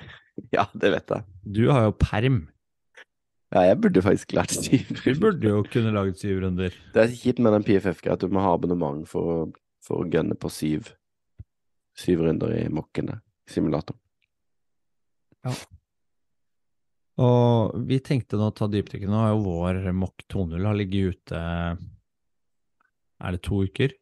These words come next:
Speaker 2: snart?
Speaker 1: Ja, når var det den kom ut da? Det var vel
Speaker 2: Ellevte april?
Speaker 1: Ja, det
Speaker 2: en
Speaker 1: var
Speaker 2: uke siden, da.
Speaker 1: påske, ja. Mm.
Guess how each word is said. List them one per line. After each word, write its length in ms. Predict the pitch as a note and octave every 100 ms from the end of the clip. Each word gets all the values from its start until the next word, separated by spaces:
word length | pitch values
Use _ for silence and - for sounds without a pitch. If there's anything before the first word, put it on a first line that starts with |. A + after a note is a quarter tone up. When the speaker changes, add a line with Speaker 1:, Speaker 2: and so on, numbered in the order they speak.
| _
Speaker 2:
snart? 480 | - B2+ - - _ _ _ _ _ _ _ _ _ _ _ _ _
Speaker 1:
Ja, 140 | E2 C#2+
når 240 | C#2 D2+
var 100 | D#2+
det 60 | E2
den 140 | E2+ F2
kom 220 | F2 D#2+
ut 100 | D#2
da? 100 | - B3 _ _
Det 140 | -
var 160 | A2+ G#2
vel 60 | G2+
Speaker 2:
Ellevte 180 | G2
april? 320 | G#2 - A3 B3 - -
Speaker 1:
Ja, 60 | E3+
det 240 | D#3+ D3+
Speaker 2:
en 60 | D3+
Speaker 1:
var 120 | G#2 -
Speaker 2:
uke 80 |
siden, 160 | - G2
da. 100 | G#3
Speaker 1:
påske, 220 | - - D#2 D2+ D2
ja. 80 | D#2 G#2 -
Mm. 200 | - F#2